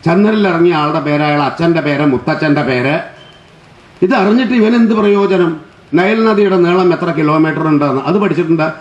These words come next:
ദിവസേന ഇന്ന് മൂന്ന് കുട്ടി മരിച്ചു, ഇന്നലെ മൂന്ന് കുട്ടി മരിച്ചു, വെ-, വെള്ളത്തിൽ മുങ്ങിയിട്ട്. നീന്താൻ അറിയില്ല, പുഴയുടെ, നൈൽ നദിയുടെ നീളം പഠിച്ചിട്ടുണ്ടാവും.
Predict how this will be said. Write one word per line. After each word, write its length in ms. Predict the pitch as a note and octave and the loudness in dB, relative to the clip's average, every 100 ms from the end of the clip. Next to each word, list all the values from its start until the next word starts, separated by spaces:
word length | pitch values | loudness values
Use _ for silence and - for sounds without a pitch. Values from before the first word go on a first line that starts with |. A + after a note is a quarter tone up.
| - F3+ | -6 -2
ദിവസേന 460 | G#3 G#3+ G#3+ G3+ | 0 0 0 0
ഇന്ന് 180 | F#3+ A3+ | 2 2
മൂന്ന് 220 | G3+ G3+ | 2 4
കുട്ടി 200 | F#3+ F#3 | 2 0
മരിച്ചു, 220 | F#3 E3+ F#3 | -2 0 0
ഇന്നലെ 240 | F3+ G3 | 2 2
മൂന്ന് 240 | F#3 F3 | 2 4
കുട്ടി 200 | F3 E3+ | 2 2
മരിച്ചു, 340 | E3+ D3+ D#3 F#3+ - - | -2 0 -2 -4 -8 -6
വെ-, 80 | D3+ | -2
വെള്ളത്തിൽ 420 | D#3+ D3+ C#3 D3 | 0 -2 -2 -2
മുങ്ങിയിട്ട്. 400 | C3+ C3 C3 A2 A#2+ | -2 0 0 0 2
നീന്താൻ 420 | E3+ G3 A3 A3 | 2 2 0 0
അറിയില്ല, 560 | F3+ F3+ F#3 G3+ - - - | 2 2 2 0 -4 -8 -4
പുഴയുടെ, 420 | D#3 F3+ F#3 F#3+ - | -2 0 0 -2 -2
നൈൽ 240 | D3 F3+ F#3+ | -2 2 2
നദിയുടെ 280 | F3 D#3+ | 2 2
നീളം 340 | D#3+ D3+ D#3+ E3 | 2 0 0 -2
പഠിച്ചിട്ടുണ്ടാവും. 500 | C3+ B2 C3 A#2 | -2 -2 -2 -2